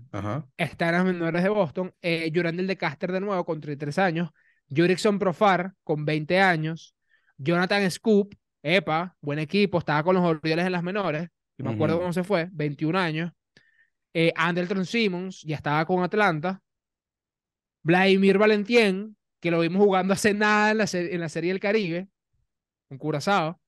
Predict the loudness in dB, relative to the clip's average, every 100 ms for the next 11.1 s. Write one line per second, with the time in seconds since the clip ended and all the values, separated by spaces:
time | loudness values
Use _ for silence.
0 | _ _ _ _ _ _ _ _ _ _
1 | _ _ _ -4 -2 0 2 2 0 -2
2 | -2 -2 -2 -4 -8 -14 _ _ _ -6
3 | -4 -4 0 2 2 -2 -4 0 0 0
4 | -2 0 0 0 -2 -4 -6 -8 -8 -8
5 | -6 -4 -2 2 2 2 -2 -4 -2 0
6 | -2 -6 -10 -8 -6 -6 -6 -10 -14 -2
7 | 0 2 0 0 0 0 2 0 -4 -14
8 | _ _ _ _ _ _ _ _ 2 2
9 | 2 2 4 4 2 -6 -14 -20 _ _
10 | 0 2 2 0 -4 -4 -2 -4 -4 -8
11 | -14